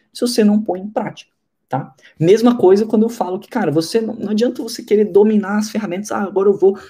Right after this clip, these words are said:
dominar a parte de criação de sites, eu sou expert em WordPress, Elementor e Crocoblock e alguns outros plugins", e aí você não coloca em prática, você não vende, você não tem vivência ali com o cliente. Então, tenham isso em mente também, que você,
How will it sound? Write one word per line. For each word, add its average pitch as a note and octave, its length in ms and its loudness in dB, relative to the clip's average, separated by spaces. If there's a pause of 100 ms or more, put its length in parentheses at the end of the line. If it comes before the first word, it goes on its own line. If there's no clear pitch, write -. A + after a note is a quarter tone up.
(200)
dominar G#3+ 680 0
a - 80 -6
parte G#3 280 -14
de F3+ 80 -14
criação F3+ 300 -12
de D3+ 80 -16
sites, D#3+ 300 -12
eu C#3+ 80 -10
sou F3+ 260 -4
expert G3 640 -8
em F3+ 100 -10
WordPress, E3 640 -4
Elementor E3+ 520 -2
e E3 120 -2
Crocoblock E3+ 720 -6
e E3 60 2
alguns E3 260 0
outros E3 180 -2
plugins", F3 400 -6 (580)
e G#3+ 60 4
aí G#3 80 8
você G#3 240 0
não G3 100 -4
coloca G3 280 -6
em G3+ 60 -8
prática, G3+ 360 -8
você C#3+ 160 -10
não F#3 160 -8
vende, D#3 320 -6
você C#3 220 -8
não D#3+ 80 -4
tem D#3+ 320 -6 (120)
vivência D3+ 440 -4
ali C#3+ 80 -2
com D3 120 -8
o D3 40 -6
cliente. C#3+ 560 -4 (600)
Então, D#3+ 340 0 (560)
tenham G#3+ 300 2
isso F3+ 180 -6
em D#3 40 -2
mente D3 200 -4
também, C#3 200 -4
que D#3+ 100 -14
você, F#3+ 460 -4